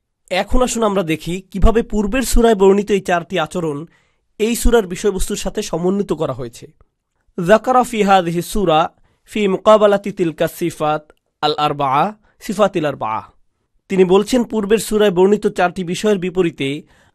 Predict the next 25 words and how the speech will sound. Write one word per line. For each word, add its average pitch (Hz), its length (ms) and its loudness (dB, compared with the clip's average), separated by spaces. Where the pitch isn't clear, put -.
আল্লাহ 165 340 6
আযজা 170 180 4
ওয়া 240 80 6
জাল্লা 185 280 4
এই 175 180 2
সূরায় 226 280 2
আরও 208 280 2
চারটি 214 320 -2
বৈশিষ্ট্যের 165 460 -6
কথা 139 200 -10
বলেছেন। 127 360 -12
আসুন 240 280 2
দেখি 214 180 0
সেই 190 160 -4
বৈশিষ্ট্যগুলো 160 540 -2
কি 156 200 -6
কি। - 240 -16
ফাযাকারা 214 600 2
ফি 226 180 -2
মুকাবালাতিল 175 680 2
বুখল, 165 440 -2
সংকীর্ণতা 247 800 0
বা 196 140 4
কৃপণতার 214 540 0
বিপরীতে 165 540 -2